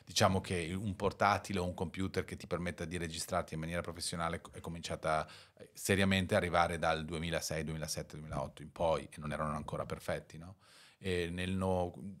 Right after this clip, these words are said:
l'ho conosciuto nel duemila, io già lavoravo dal novantadue, ho cominciato a fare i primi dischi, pensa, eh, perciò avevo diciannove anni, diciotto anni. Scusa, ve-, venti anni nel novantadue, ma ho cominciato nel novantuno.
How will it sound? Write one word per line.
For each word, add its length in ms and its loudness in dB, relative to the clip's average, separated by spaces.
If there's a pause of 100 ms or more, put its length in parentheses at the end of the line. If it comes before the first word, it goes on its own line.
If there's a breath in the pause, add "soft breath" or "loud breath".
(380)
l'ho 100 -4
conosciuto 400 -2
nel 100 2
duemila, 600 4 (340 soft breath)
io 180 6
già 160 10
lavoravo 920 8
dal 180 4
novantadue, 560 2
ho 40 0
cominciato 480 -10
a 40 -10
fare 160 -6
i 20 -8
primi 180 -8
dischi, 320 -14
pensa, 460 -6
eh, 340 -4
perciò 220 -2
avevo 300 2
diciannove 360 2
anni, 140 4
diciotto 300 0
anni. 280 0 (320 soft breath)
Scusa, 260 6
ve-, 220 4
venti 280 4
anni 80 10
nel 100 8
novantadue, 320 6
ma 60 8
ho 40 6
cominciato 280 4
nel 100 4
novantuno. 460 -2